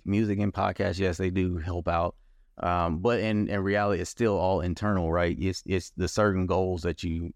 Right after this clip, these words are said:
you have. 'Cause, like, so say, I, I remember watching a video back, um, a while back, and this is when I was getting out of the military or getting off active duty.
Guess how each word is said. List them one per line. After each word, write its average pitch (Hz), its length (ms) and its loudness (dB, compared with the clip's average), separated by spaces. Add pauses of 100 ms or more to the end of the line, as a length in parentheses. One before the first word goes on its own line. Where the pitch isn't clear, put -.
you 90 200 -6
have. 82 480 0 (540)
'Cause, 104 160 2
like, 104 360 2
so 107 160 0
say, 104 560 2 (380)
I, 98 220 0
I - 40 -2
remember 101 260 0
watching 95 340 0
a 82 60 -2
video 90 400 0
back, 87 340 -2
um, 87 520 -4 (140)
a 82 80 -4
while 90 280 2
back, 80 240 -2
and 92 80 -4
this 82 80 -6
is 90 80 -8
when 87 120 0
I 85 40 2
was 80 100 -4
getting 92 180 -2
out 85 120 2
of 78 60 -2
the 78 60 -4
military 90 440 0
or 98 140 0
getting 101 180 2
off 87 140 2
active 85 260 0
duty. 87 280 0